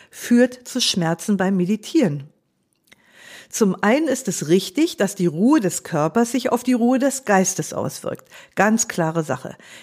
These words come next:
Jeder Meditierende kennt die Erfahrung,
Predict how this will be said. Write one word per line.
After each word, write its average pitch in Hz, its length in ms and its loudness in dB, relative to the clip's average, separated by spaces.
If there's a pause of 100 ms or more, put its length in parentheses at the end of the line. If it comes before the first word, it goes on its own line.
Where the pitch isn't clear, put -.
Jeder 254 420 4
Meditierende 202 640 0
kennt 208 300 0
die 185 80 -2
Erfahrung, 208 600 2